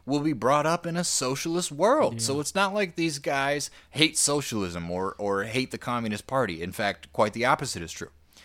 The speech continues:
Speaker 1: So in September of nineteen forty-four, Julius Rosenberg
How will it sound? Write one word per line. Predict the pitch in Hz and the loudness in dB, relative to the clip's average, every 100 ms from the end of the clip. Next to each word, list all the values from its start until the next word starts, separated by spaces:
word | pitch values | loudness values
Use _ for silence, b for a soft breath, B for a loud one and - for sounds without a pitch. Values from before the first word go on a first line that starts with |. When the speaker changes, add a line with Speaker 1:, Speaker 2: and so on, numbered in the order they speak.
| B B B B B | B B B B B
Speaker 1:
So | - 131 | -2 -2
in | |
September | - 135 - 175 185 180 | -2 -4 -2 0 2 0
of | 127 | 0
nineteen | 131 123 123 | -4 -4 -6
forty-four, | - 120 110 104 98 95 b b b 92 | -4 -4 -2 -2 -2 -4 b b b -8
Julius | 92 165 214 208 156 | 2 4 4 2 0
Rosenberg | 117 98 90 85 85 78 87 | 0 0 -2 -4 -4 -4 -6